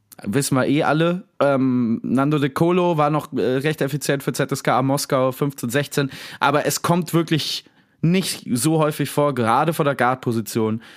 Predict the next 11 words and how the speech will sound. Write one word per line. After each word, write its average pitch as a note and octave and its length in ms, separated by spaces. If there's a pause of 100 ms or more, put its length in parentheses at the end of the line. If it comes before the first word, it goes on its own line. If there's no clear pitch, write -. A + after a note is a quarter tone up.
dass - 100
wir A#2+ 60
so C3+ 140
eine D#3 100
überragende C3+ 680
Scoring-Saison A2+ 720
haben. G2+ 280 (240)
Er A#2+ 180
ist - 360 (200)
der C#3 360
effizienteste, E3+ 1160